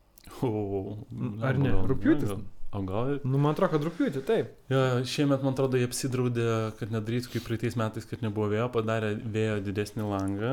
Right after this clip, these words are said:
Speaker 1: varžybų, vos ne tris
Speaker 2: Kelių
Speaker 1: savaites.
Speaker 2: mėnesių.
Speaker 1: <laughs> Kelių, kelių savaičių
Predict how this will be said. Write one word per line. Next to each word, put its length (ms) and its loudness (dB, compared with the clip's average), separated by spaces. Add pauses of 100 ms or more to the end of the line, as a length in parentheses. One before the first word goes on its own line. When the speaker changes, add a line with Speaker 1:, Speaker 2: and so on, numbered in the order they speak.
Speaker 1:
varžybų, 480 -2
vos 200 -2
ne 80 -6
tris 200 -2
Speaker 2:
Kelių 180 8
Speaker 1:
savaites. 400 6
Speaker 2:
mėnesių. 680 2
Speaker 1:
<laughs> 80 -14
Kelių, 420 2 (400)
kelių 300 0
savaičių 500 2